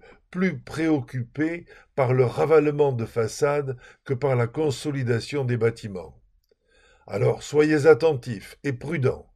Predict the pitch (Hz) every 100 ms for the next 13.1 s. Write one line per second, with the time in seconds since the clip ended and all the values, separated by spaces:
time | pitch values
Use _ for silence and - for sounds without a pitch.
0 | _ - 120 160 147 147 123 151 147 131
1 | 127 139 131 131 127 127 127 127 123 117
2 | 98 95 - _ - - _ 110 - 151
3 | 165 - 120 113 123 135 110 117 143 151
4 | - - - 143 123 139 127 160 131 -
5 | - 202 156 120 113 104 110 90 85 -
6 | _ _ _ - 127 131 120 127 113 113
7 | 107 110 107 - 120 117 113 104 120 117
8 | 104 92 92 98 107 - 101 101 98 117
9 | 170 185 139 - - - - 233 240 185
10 | 196 156 143 131 120 110 104 - 196 196
11 | - - _ - 160 135 127 120 117 143
12 | 175 147 143 131 123 135 127 151 151 104